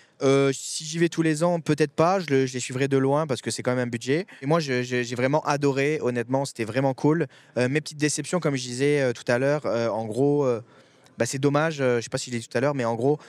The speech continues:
c'est dommage, euh, que le C E S en lui-même, c'est juste des blocs où les gens viennent et c'est, en fait, c'est, c'est plus les entreprises qui, qui, qui habillent, en fait, le C E S. C'est dommage que le C E S ait pas, lui aussi,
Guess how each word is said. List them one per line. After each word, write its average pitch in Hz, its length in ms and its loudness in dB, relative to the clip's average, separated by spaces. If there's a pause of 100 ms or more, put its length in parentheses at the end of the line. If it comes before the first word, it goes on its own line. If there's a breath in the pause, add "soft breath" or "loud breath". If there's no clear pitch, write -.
(160 loud breath)
c'est - 240 -6
dommage, 135 400 0
euh, 123 260 0
que 135 120 -2
le 135 260 2
C 143 220 0
E 143 80 2
S 165 300 -6 (100)
en 127 100 2
lui-même, 135 560 0
c'est 127 220 -4
juste 139 260 -6
des 131 120 0
blocs 131 400 -2 (200 soft breath)
où 123 120 0
les 127 100 2
gens 147 180 -2
viennent 139 380 -2
et 127 60 -4
c'est, - 260 -4
en 117 80 -4
fait, 151 180 -4
c'est, 117 160 -6
c'est 117 160 -8
plus 147 240 -4
les 120 120 -2
entreprises 127 420 -4
qui, 117 240 -6 (460 soft breath)
qui, 117 400 -2
qui - 160 -16
habillent, 143 340 0
en 139 120 0
fait, 139 200 -4
le 120 80 -2
C - 140 -6
E 120 60 4
S. 143 180 -2 (180 soft breath)
C'est - 100 -20
dommage 139 220 2
que - 100 0
le 120 120 0
C - 100 -6
E 131 60 2
S 151 160 -2
ait 110 40 -6
pas, 143 220 2
lui 143 380 2
aussi, 156 400 -2